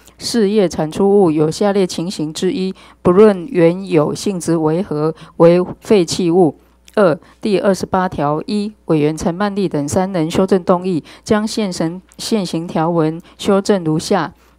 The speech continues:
一、第六项修正为第一项第三款第二目执行机关受托清除处理一般事业废弃物，应于处理一般废弃物后仍有余裕处理能量，使得为之，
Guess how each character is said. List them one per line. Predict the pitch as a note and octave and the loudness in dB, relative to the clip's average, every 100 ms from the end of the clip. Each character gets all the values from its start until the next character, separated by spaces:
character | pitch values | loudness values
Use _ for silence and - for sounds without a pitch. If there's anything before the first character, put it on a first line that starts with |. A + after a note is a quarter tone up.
| _ | _
一、 | G3+ G#3 G#3 _ - | -4 -4 -6 _ -4
第 | A3 | 0
六 | G3+ F3 | 2 2
项 | - F3+ | 0 -4
修 | D3+ G3 | -4 -4
正 | G3 G3 | -2 0
为 | D#3+ D3+ F3 - - _ | 0 0 -2 -14 -20 _
第 | A#3 | -4
一 | G#3 G#3+ | -2 -4
项 | G#3+ A3 F3 D3+ | -2 -2 -2 -4
第 | G#3+ F#3 | -6 -4
三 | - F#3+ G3 | -4 -6 -8
款 | - D#3+ C#3 | -8 -8 -4
第 | G3+ G3+ | -2 0
二 | F#3 | 0
目 | F#3+ E3 | 0 -4
执 | - E3+ | -2 -4
行 | F#3+ F3+ E3+ | -4 -6 -6
机 | G3 | -8
关 | F#3 F#3+ F#3+ - - | 0 0 0 -8 -14
受 | - G3+ E3+ | 0 2 2
托 | - G3 F#2+ | 0 0 2
清 | - G3 F#3+ | 0 -4 -4
除 | - E3+ D3+ E3 _ _ _ | -4 -2 -2 -6 _ _ _
处 | - F3+ F3+ G#3+ | -2 2 4 4
理 | G3 C#3+ - | 0 -4 -6
一 | G3+ | -8
般 | - F#3+ F#3 G3 | -2 0 0 -6
事 | - - G3+ F3 | -10 -4 0 0
业 | F3+ G3 D3+ | 0 -2 -2
废 | - F3+ | -2 -4
弃 | - F#3 | -2 -2
物， | F3+ E3 - _ _ _ | 0 -2 -4 _ _ _
应 | A3+ A3 | -2 -2
于 | G#3+ E3+ F#3 | 0 0 0
处 | - G3 | 0 0
理 | E3 | 0
一 | F#3+ | 0
般 | G3+ _ F#3+ F#3+ G3 - | -6 _ 0 0 -4 -18
废 | - G#3 F3 | -2 2 2
弃 | - F#3+ | 0 0
物 | F#3+ E3+ | 2 0
后 | - F3+ C#3 _ _ _ | 2 0 0 _ _ _
仍 | F#3 F#3 | -2 2
有 | A3 C#3+ | 4 4
余 | C#3+ E3+ G3+ F#3 | 2 0 0 0
裕 | |
处 | - F3+ | 0 0
理 | F#3+ E3 | 0 0
能 | D#3 D3+ | -2 -2
量， | F#3+ E3+ | -2 -2
使 | E3 - D3+ | -4 -4 -4
得 | C3+ D#3+ | 0 2
为 | E3+ D#3+ | 4 2
之， | E3+ F#3+ | 2 -2